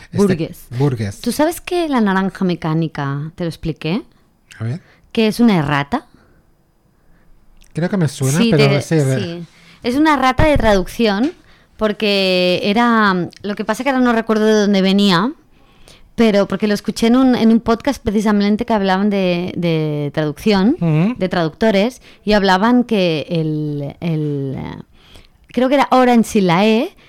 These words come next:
Speaker 2: y el, el impresor o el de la, el, el, la, sí, el impresor del libro le dio la sensación de que faltaba la
Speaker 1: Faltaba
Speaker 2: E,
Speaker 1: la E.
Speaker 2: la añadió y se quedó la naranja mecánica, pero Orange significaba otra cosa,
Speaker 1: Ujú.
Speaker 2: la, sin, sin la E.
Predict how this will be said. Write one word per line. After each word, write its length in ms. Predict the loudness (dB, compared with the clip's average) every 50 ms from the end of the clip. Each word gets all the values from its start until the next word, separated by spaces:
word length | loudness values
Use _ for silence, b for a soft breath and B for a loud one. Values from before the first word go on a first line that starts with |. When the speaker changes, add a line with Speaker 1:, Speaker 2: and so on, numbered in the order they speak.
| b b b _ 0
Speaker 2:
y 180 | 2 4 4
el, 360 | 4 4 2 2 0 0 0
el 240 | 0 0 0 2 2
impresor 640 | 2 2 2 0 0 0 2 2 2 4 2 0 -2 -2 -2
o 220 | -2 0 0 2
el 160 | 2 0 0 0
de 100 | 0 0
la, 380 | 0 0 0 0 0 0 -2 -2
el, 420 | -2 -2 -2 -2 -2 -4 -6 -6 -8
el, 640 | -6 -6 -4 -4 -4 -4 -4 -4 -6 -6 -6 -8 -10 -12 -10 -10 -10
la, 80 | -10 -10
sí, 180 | -8 -4 -2 0
el 80 | 0
impresor 440 | 0 0 -2 -2 -2 0 0 0 0
del 120 | 0 -2
libro 440 | 0 0 0 0 0 0 0 -2 -4 B B B B B B -16
le 500 | -10 -4 -2 0 2 2 4 4 4 4
dio 160 | 4 4 4
la 80 | 2
sensación 380 | 2 2 2 2 4 4 4 4
de 60 | 4 2
que 60 | 2
faltaba 360 | 0 0 2 2 2 2 4
la 80 | 4 4
Speaker 1:
Faltaba 300 | 4 4 4 4 4 4
Speaker 2:
E, 40 |
Speaker 1:
la 300 | 4 4 4 4 4 2
E. 20 | 2
Speaker 2:
la 140 | 2 4 4
añadió 480 | 6 6 6 6 6 8 8 8 6
y 40 | 6
se 100 | 4 2
quedó 120 | 0 2
la 140 | 2 2 2
naranja 400 | 2 2 2 2 0 0 0 -2
mecánica, 420 | -2 0 0 -2 -2 0 0 -2 -2
pero 200 | -2 -4 -4 -2
Orange 320 | 0 0 2 2 2 0 -2 -2
significaba 600 | -2 0 2 4 2 2 0 0 -2 0 0 0
otra 240 | -2 -2 -4 -4
cosa, 360 | -4 -6 -4 -4 -4 -6 -6 -6
Speaker 1:
Ujú. 200 | -4 -2 -2 0
Speaker 2:
la, 200 | 0 -2 -4 -4
sin, 380 | -4 -2 0 2 2 2 0 -2
sin 220 | -4 -4 -2 -2 -2
la 180 | -4 -6 -8
E. 100 | -12 -14